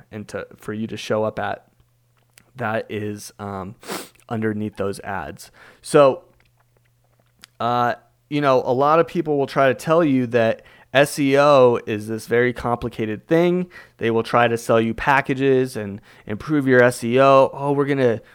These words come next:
we're gonna do all this stuff for your website. We're gonna tag everything. We're gonna,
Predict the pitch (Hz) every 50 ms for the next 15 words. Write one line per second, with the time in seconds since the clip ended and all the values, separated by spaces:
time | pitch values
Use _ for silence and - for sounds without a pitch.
0 | - _ _ - 147 160 175 165 147 131 139 151 151 147 143 143 143 143 131 -
1 | - - 156 143 143 - 139 127 113 113 113 127 139 143 135 - - 147 135 131
2 | 110 98 135 139 139 131 123 110 101 - - - - - 143 139 135 139 131 135
3 | 135 131 131 135 131 - 135 131 127 127 127 127 127 127 120 120 113 104 92 90
4 | -